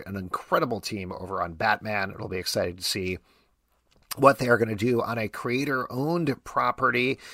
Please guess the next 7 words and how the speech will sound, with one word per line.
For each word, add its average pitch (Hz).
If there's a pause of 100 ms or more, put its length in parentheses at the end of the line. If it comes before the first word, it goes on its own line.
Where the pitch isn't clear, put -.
(540)
And, 147
uh, 151
very 147
coincidentally, 165 (100)
all 147
those 156
titles 165